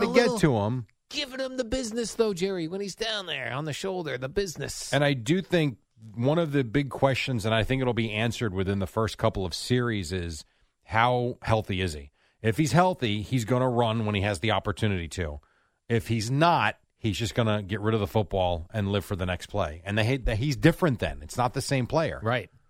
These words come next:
Speaker 1: He's still a great player, but it's not M V P-like player.
Speaker 2: Mm-hmm.
Speaker 1: So we'll see. This is a big one. I,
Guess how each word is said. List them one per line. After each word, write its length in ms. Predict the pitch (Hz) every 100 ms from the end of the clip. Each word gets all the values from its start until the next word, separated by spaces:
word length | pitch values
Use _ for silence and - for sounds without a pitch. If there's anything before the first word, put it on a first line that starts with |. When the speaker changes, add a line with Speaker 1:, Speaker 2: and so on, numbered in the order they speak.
| _ -
Speaker 1:
He's 160 | 120
still 240 | - 165 175
a 60 |
great 300 | 147 190 160
player, 420 | 117 98 87 90 - _ _
but 100 | 107
it's 200 | 104 -
not 360 | 123 123 120 - _ _ _ -
M 220 | 131 131
V 220 | 101 101
P-like 640 | - - 151 110 80 - -
player. 380 | 95 80 71 - _ -
Speaker 2:
Mm-hmm. 560 | 139 160 127 165 143 85 - - _ _ _ _ _ _ _ -
Speaker 1:
So 300 | 113 104 101
we'll 200 | 139 165
see. 240 | 196 185
This 200 | 160 160
is 60 | 220
a 60 |
big 200 | 185 175 175
one. 180 | 104
I, 120 | 92